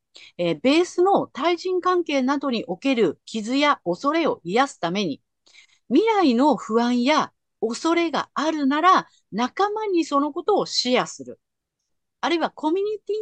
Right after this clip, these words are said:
ィ内での、えー、不安や恐れがあるならば、傷を癒した未来の自分をイメージして、人と関わっていくということを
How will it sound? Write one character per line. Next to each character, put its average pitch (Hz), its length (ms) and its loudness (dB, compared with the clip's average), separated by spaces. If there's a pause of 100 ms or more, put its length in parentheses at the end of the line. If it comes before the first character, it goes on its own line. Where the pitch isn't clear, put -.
ィ - 20 0
内 269 280 0
で 214 140 -6
の、 240 300 -2 (180)
え 180 80 -6
ー、 - 20 -8
不 214 240 -2
安 254 200 -2
や 247 160 -2
恐 226 300 -8
れ 330 160 -4
が 196 200 -4
あ 240 140 -4
る 269 120 -2
な 175 140 -2
ら 139 140 -6
ば、 202 340 0 (400)
傷 277 360 -2
を 339 220 2
癒 302 280 0
し - 80 -12
た 156 180 -4
未 220 240 2
来 427 240 4
の 392 180 0
自 185 220 -6
分 285 220 2
を 311 180 0
イ 220 140 -2
メ 302 240 4
ー 262 40 -2
ジ 233 140 -8
し - 140 -8
て、 349 300 0 (180)
人 269 300 -6
と 330 160 -2
関 269 360 0
わ 302 100 4
っ 285 60 -4
て - 200 -4
い 240 100 -8
く 359 180 -6
と 339 180 -2
い 339 80 2
う 359 60 0
こ 392 140 -2
と 415 180 4
を - 60 0